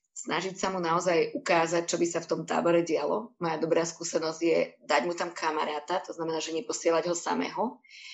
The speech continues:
Niekedy to nie je ani súrodenec, pretože to môže byť sestra, brat a každý bude v nejakom iné-, inej časti toho tábora, prípadne v inom nejakom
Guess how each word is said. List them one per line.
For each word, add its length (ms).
Niekedy 320
to 160
nie 160
je 80
ani 160
súrodenec, 640
pretože 480
to 160
môže 160
byť 160
sestra, 400
brat 240
a 80
každý 320
bude 240
v 160
nejakom 240
iné-, 480
inej 240
časti 320
toho 160
tábora, 400
prípadne 400
v 160
inom 160
nejakom 400